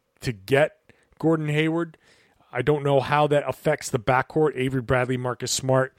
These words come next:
Terry Rozier. Something has to shift that way. But I've,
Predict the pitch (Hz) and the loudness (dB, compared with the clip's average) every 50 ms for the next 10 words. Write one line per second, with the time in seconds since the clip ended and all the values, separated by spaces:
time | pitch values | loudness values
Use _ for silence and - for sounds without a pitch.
0 | _ _ _ _ - - - 143 131 131 123 127 123 120 113 117 123 135 139 131 | _ _ _ _ -4 0 2 2 2 4 4 2 2 2 2 2 4 4 4 2
1 | - - - 147 143 139 - 147 135 127 127 131 135 - - 135 131 127 127 127 | 0 -2 -2 -2 -2 0 -2 -2 -2 0 0 0 -2 0 0 2 2 2 2 2
2 | - - - - 151 - - - 127 135 143 147 143 151 160 160 165 170 160 - | 0 0 0 0 0 0 -2 -2 0 0 0 2 2 2 2 2 2 0 -2 -6
3 | _ - - - _ _ _ _ _ - - 123 117 113 113 - _ _ _ _ | _ -20 -20 -20 _ _ _ _ _ -2 0 2 2 0 -2 -8 _ _ _ _
4 | _ _ _ _ _ _ _ _ _ _ _ _ _ - 127 143 170 190 185 156 | _ _ _ _ _ _ _ _ _ _ _ _ _ 0 2 4 4 2 0 -2
5 | - | -8